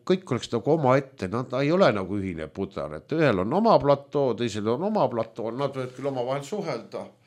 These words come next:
<clears throat> Ja siis ma avastasin selle seose, et antireaalsus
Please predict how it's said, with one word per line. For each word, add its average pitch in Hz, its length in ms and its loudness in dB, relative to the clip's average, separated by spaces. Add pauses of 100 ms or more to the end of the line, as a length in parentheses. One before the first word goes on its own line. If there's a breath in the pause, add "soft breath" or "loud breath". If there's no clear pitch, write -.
(960 soft breath)
<clears throat> - 380 4 (160)
Ja 123 80 -8
siis 208 200 -6
ma 214 140 2
avastasin 127 520 -2
selle 123 220 -12
seose, 131 400 -8
et - 60 -20 (100)
antireaalsus 180 920 -4